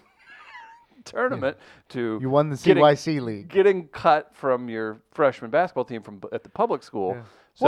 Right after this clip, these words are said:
Speaker 2: What happened?
Speaker 1: do you think those were Tom Amansky's teams? Do you
Speaker 2: Uh,
Speaker 1: think maybe there
Speaker 2: maybe.
Speaker 1: was some, some puppeteering
Speaker 2: Nah, they
Speaker 1: or
Speaker 2: looked good. I
Speaker 1: some
Speaker 2: mean, they
Speaker 1: shat-,
Speaker 2: hit the relay,
Speaker 1: yeah,
Speaker 2: man.
Speaker 1: that's true.
Speaker 2: They, you can throw a baseball into a trash can. I gotta tell ya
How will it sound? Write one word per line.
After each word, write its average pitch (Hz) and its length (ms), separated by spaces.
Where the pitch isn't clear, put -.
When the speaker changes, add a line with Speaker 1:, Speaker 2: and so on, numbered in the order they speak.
Speaker 2:
What - 60
happened? 320 560
Speaker 1:
do 139 80
you 160 80
think 180 220
those 156 240
were 170 80
Tom 160 300
Amansky's 151 800
teams? 156 480
Do 123 80
you 120 80
Speaker 2:
Uh, - 40
Speaker 1:
think 143 160
maybe 147 240
there 143 140
Speaker 2:
maybe. 143 60
Speaker 1:
was 139 100
some, 123 340
some - 180
puppeteering - 380
Speaker 2:
Nah, 294 160
they 320 160
Speaker 1:
or 349 60
Speaker 2:
looked 339 260
good. 339 280
I 208 40
Speaker 1:
some 226 80
Speaker 2:
mean, 254 140
they 240 120
Speaker 1:
shat-, - 120
Speaker 2:
hit - 80
the 277 100
relay, 277 380
Speaker 1:
yeah, 277 80
Speaker 2:
man. 277 460
Speaker 1:
that's - 160
true. 139 320
Speaker 2:
They, 180 140
you 190 180
can 247 160
throw 247 260
a 240 40
baseball 247 560
into 226 120
a 196 60
trash 240 420
can. 175 320
I 175 100
gotta 208 200
tell 214 260
ya 151 300